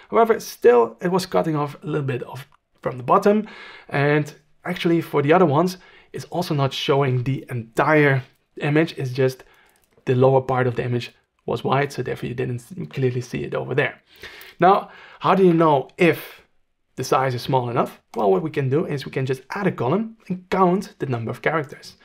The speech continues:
So I'm going to add a column to show you. And here I can name this column text length and then use the len function and we refer to the image column.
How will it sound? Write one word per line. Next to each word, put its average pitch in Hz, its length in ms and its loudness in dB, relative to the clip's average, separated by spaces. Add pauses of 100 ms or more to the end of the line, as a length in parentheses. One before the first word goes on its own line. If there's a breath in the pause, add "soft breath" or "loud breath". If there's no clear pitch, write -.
(160 loud breath)
So - 120 -6
I'm 165 80 0
going 185 160 6
to 185 200 -8
add 160 120 -2
a 135 40 -2
column 160 340 -6
to - 100 -18
show - 240 -10
you. 202 200 -2 (380 soft breath)
And 139 160 -4
here 151 260 2
I 151 60 0
can 120 640 -4 (180)
name 143 200 -2
this 127 100 -6
column - 280 -14 (160)
text - 480 -6 (180)
length 156 760 -4 (760 loud breath)
and 131 200 0
then 127 260 2
use 127 260 -2
the 135 100 -6
len 185 320 0 (180)
function 165 720 -2 (560 soft breath)
and 135 300 2
we 113 240 -8 (500)
refer 127 320 0
to 127 240 -6
the 131 140 -8 (100)
image 127 240 -8
column. - 260 -2